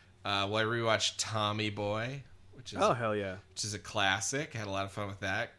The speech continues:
Speaker 1: Uh, my fiance had never seen it. Um, and then I watched for the first time Ford versus Ferrari.
Speaker 2: Oh, yeah, I've seen that. <laughs>
Speaker 1: It was fine. It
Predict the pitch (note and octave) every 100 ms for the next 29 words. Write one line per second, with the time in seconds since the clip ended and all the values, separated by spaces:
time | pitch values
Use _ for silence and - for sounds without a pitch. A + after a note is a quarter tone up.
0 | F2+ F#2 F2+ F2 F#2 F2+ G#2 F2 F#2 G2+
1 | F#2 F#2+ F#2 F#2 - F#2+ G2 B2 G#2 -
2 | - - - - - - G2 F#2+ F#2+ F#2
3 | F#2 E2+ - G#2+ A2 G#2+ G#2+ G#2+ G#2 G#2
4 | G2+ - G#2+ A2 B2 - - C3+ A#2+ -
5 | B2+ A#2+ - - C3 A#2 A2+ A2 G2+ -
6 | - - - - C#3+ D#3+ F#3 F3+ B2 A#2
7 | D#3 D3 D#3+ C3+ - - C#3 B2 B2+ A#2+
8 | G#2+ D#2 B1 - - - D#3 G#3 C#4 D#3+
9 | F#3+ G#3+ - F#3 C3+ - A#3+ C3 G#2+ A2
10 | C#3 - - - - - G#3 G#3 - -
11 | - - - G2 C#3+ E3 A#2+ F#2+ F2 G2
12 | - B2